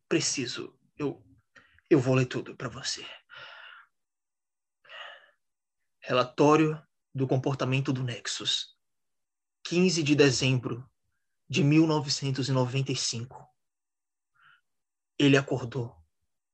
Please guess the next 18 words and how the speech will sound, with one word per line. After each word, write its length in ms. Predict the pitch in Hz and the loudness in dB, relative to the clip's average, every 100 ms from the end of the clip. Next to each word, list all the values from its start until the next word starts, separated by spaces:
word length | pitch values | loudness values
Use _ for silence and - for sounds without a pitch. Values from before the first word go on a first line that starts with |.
| _ _ _ _ _ _ _ _ | _ _ _ _ _ _ _ _
Esteve 380 | 156 135 165 139 | 0 4 6 6
adormecido 580 | 143 135 139 - 143 127 | 6 4 4 0 -2 -2
por 140 | 127 | -2
muito 260 | 127 131 131 | 0 0 -2
tempo. 300 | - 127 - - _ _ _ _ _ _ _ _ _ _ _ _ _ _ _ _ _ _ _ | -4 -4 -4 -20 _ _ _ _ _ _ _ _ _ _ _ _ _ _ _ _ _ _ _
Ele 180 | 139 135 | 2 2
sabia 480 | - 147 127 156 143 | 4 2 4 4 4
que 120 | 151 | 2
não 120 | 139 | -2
viveria 400 | 131 127 131 135 | -2 0 2 2
como 320 | 135 139 127 | 0 -2 -2
antes, 540 | 127 131 - - - _ _ _ _ _ _ _ _ _ _ _ - | -2 -4 -6 -8 -10 _ _ _ _ _ _ _ _ _ _ _ -6
mas 180 | 135 - | -4 -2
concordou 500 | 147 151 127 131 127 | 0 2 4 2 0
com 140 | 117 | -4
tudo 240 | 135 131 | -4 -4
mesmo 260 | 120 120 123 | -4 -4 -4
assim. 320 | - - 120 | -6 -8 -10